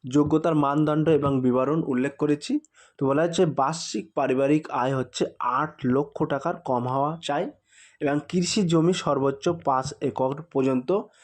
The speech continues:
এবং আবাসনের একর শহর বা গ্রাম এক হাজার বর্গফুটের কম, এইগুলো কিন্তু তোমাদের হওয়া চাই। তারপরে কিন্তু বলা হয়েছে রেসিডেন্সিয়াল প্লট যদি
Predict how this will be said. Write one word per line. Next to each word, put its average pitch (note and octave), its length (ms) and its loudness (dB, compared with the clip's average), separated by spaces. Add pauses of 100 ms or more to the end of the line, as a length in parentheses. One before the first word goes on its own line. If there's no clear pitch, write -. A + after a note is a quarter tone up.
(240)
এবং C#3+ 200 2 (220)
আবাসনের E3+ 560 0
একর C#3+ 380 0 (400)
শহর C#3+ 400 0
বা D#3+ 120 2 (100)
গ্রাম C#3+ 260 0 (320)
এক C3+ 200 -4
হাজার D3 260 0 (160)
বর্গফুটের A#2 720 -2
কম, A2 200 -2 (440)
এইগুলো C#3+ 380 2
কিন্তু E3 260 0
তোমাদের D3 400 -2 (120)
হওয়া A#2 260 -2 (400)
চাই। G#2+ 220 -4 (1120)
তারপরে E3 340 2
কিন্তু G3+ 280 0
বলা F3+ 240 4
হয়েছে F3+ 240 2 (520)
রেসিডেন্সিয়াল F#3+ 840 2
প্লট D#3+ 260 2 (160)
যদি C#3 240 2